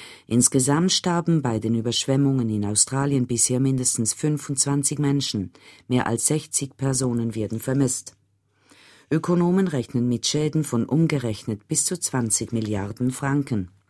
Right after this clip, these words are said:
Und auch Sri Lanka ist von Überschwemmungen und Erdrutschen betroffen.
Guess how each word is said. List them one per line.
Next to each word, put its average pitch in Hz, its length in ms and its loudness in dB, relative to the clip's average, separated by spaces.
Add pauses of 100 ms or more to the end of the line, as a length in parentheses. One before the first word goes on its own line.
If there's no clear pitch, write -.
(1300)
Und 170 180 4
auch 165 140 6
Sri - 180 2
Lanka 175 360 4
ist 107 220 0
von 120 100 4
Überschwemmungen 143 760 2
und 120 200 -4
Erdrutschen 123 580 0
betroffen. 131 720 -2